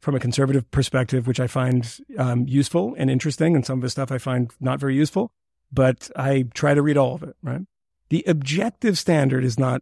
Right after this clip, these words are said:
I think, what we should be after, because that's, you know, this amorphous kind of thing. It's very hard to define. If you define it, you're gonna get into even more trouble. The thing that I would say that one would wanna do at public universities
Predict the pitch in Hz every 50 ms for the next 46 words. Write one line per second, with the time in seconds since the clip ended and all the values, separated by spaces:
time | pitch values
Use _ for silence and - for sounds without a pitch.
0 | _ _ - 131 120 - 135 117 - 127 135 - _ _ - _ _ - - 104
1 | 104 104 - - - 139 135 135 123 - 131 123 123 117 120 127 131 - - 135
2 | 120 123 123 - 127 131 110 - - 180 160 - - - 254 202 202 202 214 185
3 | 151 147 139 - - - 160 151 151 147 135 135 - - 127 - - 131 127 123
4 | 117 - 135 127 127 117 - 139 117 107 120 117 110 - - - 147 151 143 143
5 | 120 - 139 131 135 - 180 196 185 175 143 139 139 135 131 131 127 139 127 131
6 | 127 120 127 123 127 131 135 127 123 - - - - - - _ _ _ _ _
7 | _ _ _ _ _ _ - 160 165 165 170 - - - - 262 359 302 214 170
8 | 160 143 147 156 147 139 127 117 - - 139 131 139 147 135 117 - _ - 143
9 | 143 - 139 139 143 147 135 123 131 131 127 127 131 123 120 - 123 123 113 120
10 | 120 120 120 - - - 143 - -